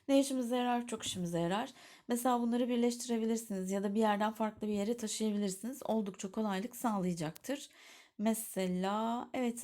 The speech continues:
örneğimizdeki gibi. Bakalım, bize demiş ki taralı bölgenin alanları nedir demiş. Dik üçgen. Şimdi bakın, D noktasında ikiye iki ayrılmış.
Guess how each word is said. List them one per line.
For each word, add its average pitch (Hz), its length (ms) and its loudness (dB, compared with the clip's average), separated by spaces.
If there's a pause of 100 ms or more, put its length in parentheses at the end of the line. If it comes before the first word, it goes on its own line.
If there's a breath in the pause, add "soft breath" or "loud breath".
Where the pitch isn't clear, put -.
örneğimizdeki 208 920 0 (140)
gibi. 156 280 -2 (800 loud breath)
Bakalım, 247 560 2 (460 loud breath)
bize 247 300 2
demiş 262 300 0
ki 294 220 -2
taralı 254 360 0
bölgenin 196 420 4
alanları 220 560 2
nedir 196 340 2
demiş. - 520 -6 (1080 soft breath)
Dik 240 360 -4
üçgen. 151 520 -4 (320 loud breath)
Şimdi 285 300 0
bakın, 277 400 2
D 226 220 4
noktasında 247 680 0
ikiye 277 460 0
iki 262 240 2
ayrılmış. 240 600 4